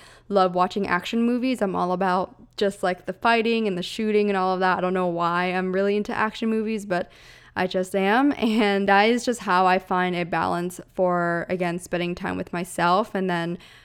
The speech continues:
you know, with incorporating everything else in my life. Okay, so moving on to social life, which I think is something a lot of us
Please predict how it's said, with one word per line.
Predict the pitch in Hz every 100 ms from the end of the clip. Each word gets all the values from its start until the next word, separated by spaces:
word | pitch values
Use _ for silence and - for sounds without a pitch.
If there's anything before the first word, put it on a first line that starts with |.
| - -
you | 196
know, | 185 180 202
with | 185
incorporating | 185 180 180 180 175 175
everything | 175 175 180 170
else | - -
in | -
my | -
life. | - - - - -
Okay, | 254 247 185 175
so | - 220 208
moving | 202 262 311 339 311 -
on | 220 214 208 202 -
to | - 196
social | 185 - 185 185 185
life, | 175 90 - -
which | 190 185
I | - 185
think | 180 185 185
is | 190
something | - 175 175 180 170 170
a | 180
lot | 170 165 165
of | 170 165
us | 165 175 -